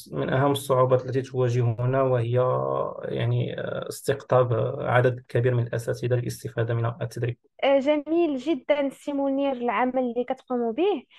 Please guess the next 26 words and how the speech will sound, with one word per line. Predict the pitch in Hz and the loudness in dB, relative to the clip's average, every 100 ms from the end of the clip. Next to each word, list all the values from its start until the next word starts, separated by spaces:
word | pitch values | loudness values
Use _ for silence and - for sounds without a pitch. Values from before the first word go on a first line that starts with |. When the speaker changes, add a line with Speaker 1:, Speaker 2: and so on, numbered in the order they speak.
| _ _ | _ _
Speaker 2:
كيف | 311 302 | -4 0
ما | 302 | 0
قلتوا | 311 302 277 381 392 392 | 0 -4 -4 -2 -4 -2
كاين | 320 311 277 | -2 0 -2
مجموعة | 247 254 285 262 302 | -4 -4 -2 -2 -2
من | 294 | -2
الدول | 240 208 262 330 | -4 -4 2 2
اللي | 311 285 277 254 | 2 -2 -4 -4
تبنات | - 233 247 285 285 | -8 -6 -4 -4 -4
هذا | 262 247 | -4 -4
المشروع | 240 233 262 294 381 - _ - _ _ | -4 -6 -2 2 2 0 _ -20 _ _
وخدامة | 269 269 262 254 254 - 294 285 285 | 0 2 2 -2 -6 -2 0 2 0
عليه، | 190 208 202 - | -2 -4 -4 -4
واش | - 294 - | 0 0 0
تتخدموا | 285 - - 240 262 269 | -6 -6 -8 -4 -2 -2
بتنسيق | - 262 254 262 262 | -2 -4 -2 -2 -2
معاهم | 226 190 226 226 277 311 285 | -2 0 0 2 0 0 0
أو | 247 240 | 0 0
لا | 233 240 | 2 2
مثلًا | 233 226 233 233 | 2 -2 -6 -6
كديروا، | 240 208 233 226 233 226 214 | -8 -4 -2 0 2 0 0
آه، | - 202 202 214 220 | 0 2 2 0 -2
اجتماعات | 214 - 240 233 202 226 233 | -6 -8 -4 -2 0 -2 -4
كتحاولوا | 226 214 - 233 226 233 | -8 -6 -2 -2 0 -4
تعرفوا، | 233 - 208 - 233 226 220 | -4 -6 -8 -6 -6 -4 -2
آه، | 214 | -2